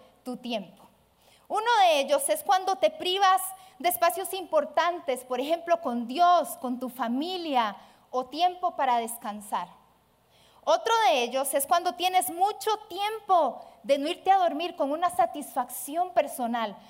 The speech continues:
acostarse y decir, "Wow, hoy fue un día productivo", o "Wow, hoy pude ayudar a alguien", "Wow, hoy serví a Dios como hace tiempo no lo hacía". Poder irse a dormir con una satisfacción personal.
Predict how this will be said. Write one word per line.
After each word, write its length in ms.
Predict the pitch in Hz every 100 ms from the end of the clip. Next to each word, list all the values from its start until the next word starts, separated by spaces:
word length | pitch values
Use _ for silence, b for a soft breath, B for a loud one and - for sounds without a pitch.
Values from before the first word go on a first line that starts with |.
| B
acostarse 640 | 269 269 254 330 330 -
y 40 | 359
decir, 420 | - 339 359 b b b
"Wow, 260 | 220 262 220
hoy 120 | 233
fue 160 | 320
un 80 | 349
día 200 | 339 339
productivo", 720 | 339 330 240 - 262 233 196 - _ _ -
o 120 | 262
"Wow, 360 | 240 311 349 294
hoy 100 | 294
pude 340 | 302 359 427 415
ayudar 400 | 392 302 302 320
a 160 | 285
alguien", 400 | 277 247 226 196 B B B
"Wow, 300 | 320 415 359
hoy 120 | 294
serví 500 | - 370 277 240 339
a 160 | 349 277
Dios 340 | 269 339 403 - B B
como 200 | - 269
hace 200 | 302 403
tiempo 420 | - 339 370 370 370
no 140 | 320
lo 100 | 320
hacía". 440 | 294 - 285 190 - B B -
Poder 340 | 302 349 427
irse 260 | 415 370 392
a 80 | 359
dormir 340 | 320 285 285
con 160 | 294 269
una 180 | 302 320
satisfacción 1080 | 302 262 254 - 233 - - 269 302 320
personal. 680 | 262 240 233 233 220 202 185